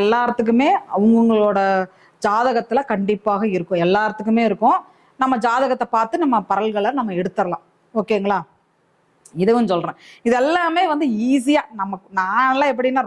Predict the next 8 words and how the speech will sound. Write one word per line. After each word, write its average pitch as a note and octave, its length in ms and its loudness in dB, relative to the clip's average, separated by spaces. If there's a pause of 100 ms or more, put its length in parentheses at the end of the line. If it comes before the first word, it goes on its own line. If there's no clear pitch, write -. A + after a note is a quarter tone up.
ரொம்பலாம் A#3 440 -2
கஷ்டப்பட G3 400 -8
மாட்டேன், - 220 -16 (600)
சரிங்களா? G3 340 -2 (500)
குறியீடுகள் D4 640 2
மெயினா A3+ 260 -2 (100)
பயன்படுத்துவேன், F3 600 -6 (500)
ஓகேங்களா? F#3 400 -2